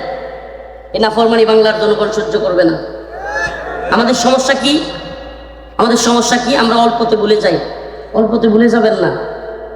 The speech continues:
অল্পতে ভুলে যায়েন না। আল্লাহ এবং তার রাসূলকে নিয়ে কারা কি বলে, কারা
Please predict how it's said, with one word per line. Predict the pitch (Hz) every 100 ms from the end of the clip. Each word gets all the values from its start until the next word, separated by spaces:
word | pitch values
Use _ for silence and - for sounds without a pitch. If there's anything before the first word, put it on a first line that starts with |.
| -
অল্পতে | 269 302 330 339
ভুলে | 330 359
যায়েন | 349 381 403
না। | 427 427 381 233 - - - - - - - -
আল্লাহ | 269 294 277
এবং | 269 262
তার | 269
রাসূলকে | 262 262 269 - 269
নিয়ে | 262
কারা | 247 247 247
কি | 247
বলে, | 220 240 240 175 - - - -
কারা | 247